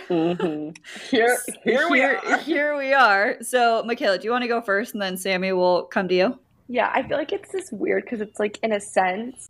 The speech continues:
Speaker 1: yes, you are paying money and you're gaining friends from it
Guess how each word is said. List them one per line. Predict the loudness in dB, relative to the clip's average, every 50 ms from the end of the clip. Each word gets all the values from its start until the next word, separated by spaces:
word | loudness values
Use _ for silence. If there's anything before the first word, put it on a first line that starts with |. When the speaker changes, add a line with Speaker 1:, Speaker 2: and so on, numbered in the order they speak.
| _ -18
Speaker 1:
yes, | -12 -8 -4 -4 0 2 4 4 4 2 -2 -10 -18 -18 -20 -20 -20 _ _ _ _ _
you | -8 -6 -4 -4 -4 -4 -2 0
are | 0 0 0
paying | 0 -2 -4 -4 -4 -2 0
money | 0 0 0 -2 -2 -4
and | -4 -4 -4 -4
you're | -4 -4 -6 -8 _ _ _ _
gaining | -6 -4 -4 -4 -4 -6 -6 -8 -6 -4
friends | -2 -2 -2 -2 -6 -8 -12 -16 -20 -10 _
from | -2 -2 -2 -2 -4
it | -4 -6 -6 -8 -10